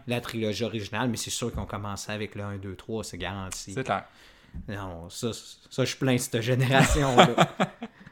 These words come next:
Speaker 1: Ça, c'est, tu sais, quand on dit une génération achetée au vidange,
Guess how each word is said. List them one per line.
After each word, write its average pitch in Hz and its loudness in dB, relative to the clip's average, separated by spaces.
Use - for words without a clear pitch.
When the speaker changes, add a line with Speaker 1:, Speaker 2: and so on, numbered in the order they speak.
Speaker 1:
Ça, 139 4
c'est, 127 4
tu 120 -6
sais, 151 4
quand 160 6
on - 6
dit 156 4
une 185 6
génération 147 6
achetée 147 4
au 139 6
vidange, 131 4